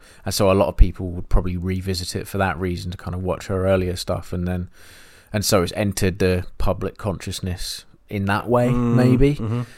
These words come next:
Speaker 1: Um, again, I, the, I remember that film for that urban legend about, uh, someone robbing a jewelry shop near, near the set of Leon, and, uh, going outside, seeing all the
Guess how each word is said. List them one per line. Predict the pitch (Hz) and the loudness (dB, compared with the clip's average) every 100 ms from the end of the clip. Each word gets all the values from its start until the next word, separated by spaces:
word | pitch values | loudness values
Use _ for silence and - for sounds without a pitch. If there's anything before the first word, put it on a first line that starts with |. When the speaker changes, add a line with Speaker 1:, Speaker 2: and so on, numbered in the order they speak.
| - - | -20 -4
Speaker 1:
Um, | 117 110 107 | 0 2 4
again, | 120 120 127 107 | 4 6 4 4
I, | 104 113 - 107 | 2 0 -2 2
the, | 143 | 4
I | - - - | 6 2 2
remember | 147 139 143 170 160 | 2 4 4 6 6
that | 147 - | 6 6
film | 139 127 | 2 2
for | - | 4
that | 117 110 | 4 6
urban | 123 120 113 113 | 6 6 4 4
legend | 117 110 101 95 | 2 2 -2 0
about, | 98 98 76 - 101 | 4 4 2 -6 -2
uh, | 107 101 98 92 - | 2 2 2 0 -4
someone | - 113 107 101 98 95 92 - - - - - | -6 -2 0 2 2 0 -4 -8 -18 -20 -18 0
robbing | 110 107 104 | 4 4 4
a | 101 | 0
jewelry | 95 107 104 95 92 | 0 2 2 0 -2
shop | - 101 - - - - - _ | -4 -6 -6 -8 -8 -10 -20 _
near, | 110 104 104 98 107 | -2 0 0 -2 -4
near | 107 104 | -2 -2
the | 98 | 0
set | 95 - 104 | 0 0 0
of | 95 98 | -2 -2
Leon, | 92 92 90 87 - | 0 0 -2 -4 -6
and, | 101 92 92 | -4 -2 0
uh, | 92 92 92 - - - - - - - - | 0 0 -2 -6 -18 -20 -20 -20 -20 -20 -2
going | 110 104 104 | 2 4 4
outside, | 101 - - 107 92 | 0 0 2 2 2
seeing | - 104 98 | 0 2 2
all | 98 | 2
the | 98 98 98 95 | 2 2 0 -2